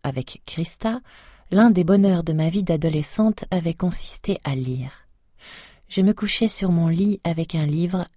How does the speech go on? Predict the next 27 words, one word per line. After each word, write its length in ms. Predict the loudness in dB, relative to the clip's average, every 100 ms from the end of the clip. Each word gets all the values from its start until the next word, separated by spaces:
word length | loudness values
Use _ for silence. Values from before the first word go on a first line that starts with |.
| _
et 100 | -4
je 140 | -2 -4
devenais 560 | 0 -2 0 -2 -2
le 140 | -4 -8
texte. 680 | -8 -10 -10 -16 -16 -20 _ _ _ _ -20 -20 -14
Si 300 | -10 -4 2
le 120 | 4 4
roman 380 | 4 4 6
était 320 | 4 0 -4 -2
de 120 | -4
qualité, 640 | -2 -2 -2 -4 -2 -2 -4 _ _ _ _
il 180 | 2 4
me 120 | 2
transformait 680 | 0 -2 -2 -2 -2 -2 -2
en 80 | -2
lui. 320 | 0 -2 -4 -10 _ _ _ _ _
S'il 300 | -6 -2 2
était 220 | 2 2 0
médiocre, 540 | 0 2 2 0 -8 -16 _ _ -14
je 160 | 2
n'en 120 | 2
passais 280 | 4 2 0
pas 180 | 0 2
moins 240 | 4 2
des 260 | 2 0 0
heures 160 | 0 0
merveilleuses 680 | 0 0 -2 -2 -2 -4